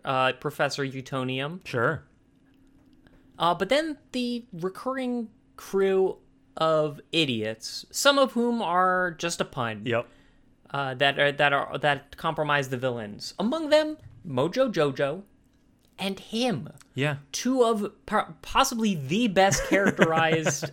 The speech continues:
Speaker 1: uh, villains in all of cartoondom.
Speaker 2: Yeah. Uh, the, the ones who stick in the cultural consciousness far longer than,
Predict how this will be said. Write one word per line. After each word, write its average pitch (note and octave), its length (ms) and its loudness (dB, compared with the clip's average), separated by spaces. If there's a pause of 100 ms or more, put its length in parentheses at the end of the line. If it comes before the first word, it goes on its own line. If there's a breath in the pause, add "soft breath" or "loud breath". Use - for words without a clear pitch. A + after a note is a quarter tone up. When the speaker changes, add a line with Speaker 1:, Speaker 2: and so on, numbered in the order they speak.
Speaker 1:
uh, D3+ 460 6
villains C#3+ 760 0
in E3 460 0 (160)
all E3 240 4
of D#3 80 -2
cartoondom. D#3+ 640 0
Speaker 2:
Yeah. D3+ 320 2 (180)
Uh, C#3 240 2
the, D3 320 -2
the C#3 100 -2
ones D#3 220 0
who D3 80 -6
stick E3 460 -6
in C#3 140 -2
the A#2+ 300 -2
cultural C#3 380 -4
consciousness B2+ 640 -6
far B2+ 320 -2
longer A#2 480 -4
than, G2 340 -8